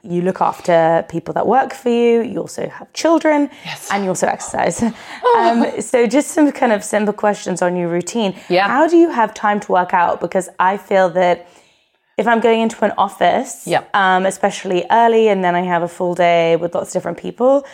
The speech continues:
Speaker 1: you're so exhausted by the evening, and especially you've got to come home and
Speaker 2: I
Speaker 1: look
Speaker 2: can't
Speaker 1: after
Speaker 2: work
Speaker 1: your
Speaker 2: out at
Speaker 1: children.
Speaker 2: night.
Speaker 1: How do you have
Speaker 2: It's not
Speaker 1: time to work
Speaker 2: possible.
Speaker 1: out? Yeah, so h-, how do you ba-, balance, like, health, family,
Speaker 2: Yeah.
Speaker 1: and work?
Speaker 2: One of the things I really noticed after my first child, because that was the first time my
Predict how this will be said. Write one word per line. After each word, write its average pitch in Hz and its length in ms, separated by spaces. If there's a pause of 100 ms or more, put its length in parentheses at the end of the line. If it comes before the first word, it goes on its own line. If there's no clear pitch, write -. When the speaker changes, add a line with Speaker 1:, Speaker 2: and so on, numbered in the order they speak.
(200)
Speaker 1:
you're 202 80
so 208 160
exhausted 185 460
by 175 160
the - 100
evening, 202 300
and 175 80
especially 175 300
you've - 40
got 180 60
to 170 80
come 175 220
home 165 200
and 170 80
Speaker 2:
I 170 40
Speaker 1:
look 170 80
Speaker 2:
can't 175 120
Speaker 1:
after 143 140
Speaker 2:
work 180 60
Speaker 1:
your - 0
Speaker 2:
out - 20
at - 60
Speaker 1:
children. 196 260
Speaker 2:
night. - 100 (200)
Speaker 1:
How 196 180
do 185 100
you 185 60
have 185 80
Speaker 2:
It's - 80
not 180 60
Speaker 1:
time 170 120
to 170 60
work 170 160
Speaker 2:
possible. - 340
Speaker 1:
out? - 0
Yeah, 190 160
so 214 220
h-, - 80 (140)
how 254 280
do 294 80
you 302 80
ba-, 190 320
balance, 175 920 (440)
like, - 220
health, 185 580 (120)
family, 175 340
Speaker 2:
Yeah. 175 60
Speaker 1:
and 175 100
work? - 320 (180)
Speaker 2:
One 240 180
of 247 100
the 254 60
things 254 200
I 220 60
really 202 220
noticed 165 500
after 175 240
my 170 120
first 160 360
child, - 400
because 165 220
that 190 200
was 208 140
the 214 80
first 160 300
time 147 260
my 139 240